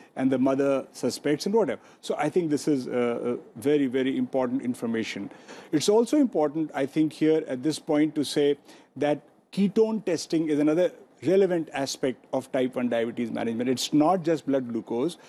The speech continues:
When people with type one diabetes are very poorly controlled, especially if they're undiagnosed and they are deteriorating, then a substance called ketones comes out in the urine and is sort of higher in the blood also.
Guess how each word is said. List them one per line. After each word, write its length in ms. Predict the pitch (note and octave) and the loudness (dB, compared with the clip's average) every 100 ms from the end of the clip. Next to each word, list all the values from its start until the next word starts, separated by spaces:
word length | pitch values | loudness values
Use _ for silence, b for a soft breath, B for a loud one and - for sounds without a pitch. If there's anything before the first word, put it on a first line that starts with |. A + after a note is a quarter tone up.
| B - | B -2
When 180 | C#3+ D3 | 0 2
people 300 | D#3 D#3+ E3+ | 0 2 2
with 220 | D#3+ - | 0 0
type 300 | D3 D3+ - | 0 0 0
one 200 | D3+ D#3 B2+ | 0 0 0
diabetes 580 | C#3 D3 D3+ D#3+ D#3+ - | 2 4 4 2 0 0
are 160 | C3 | 0
very 240 | B2+ C#3+ E3+ | 2 2 2
poorly 380 | D#3+ D#3+ D#3+ | 4 4 2
controlled, 580 | D#3 C#3 C3 - C3 C3+ | 0 0 0 0 2 2
especially 460 | C3 - F3 - G3+ | 0 -2 -2 0 2
if 80 | E3+ | 2
they're 140 | E3 - | 0 0
undiagnosed 680 | E3 D#3 A#2 F#2+ G#2 G#2 - B B - | -2 0 -2 -4 -12 -14 -16 B B -4
and 240 | C#3+ F#3+ F#3 | 0 0 2
they 80 | F3 | 2
are 100 | D#3 | 2
deteriorating, 760 | C#3 E3+ F3+ C#3+ B2 C3 B2+ B B B | 0 2 2 2 0 0 -2 B B B
then 160 | E3 F#3 | -2 0
a 80 | |
substance 540 | E3+ D#3+ - F#3+ F3+ - | -2 -4 -4 -4 -4 -2
called 320 | D#3 D#3+ D#3+ - | 2 2 0 -2
ketones 580 | F#3+ - E3 C#3 - - b b - | 0 2 2 2 -2 -10 b b -4
comes 220 | D3+ D3 | -2 2
out 200 | D#3 D3+ | 2 2
in 100 | D3+ | 2
the 80 | D3 | 2
urine 420 | C#3+ D3 G#3 B3 - | 4 4 6 4 2
and 220 | D3+ D4+ F3 - _ _ | -2 -4 -12 -20 _ _
is 140 | D#3 B2+ | -4 -2
sort 200 | C#3+ D3 | 0 0
of 120 | B2+ | 0
higher 260 | A#2+ C3 C3 | 0 0 2
in 140 | B2 | 0
the 80 | A#2+ | 0
blood 280 | A2 B2+ B2+ | -2 0 2
also. 420 | C#3+ - A#2 | 0 0 -4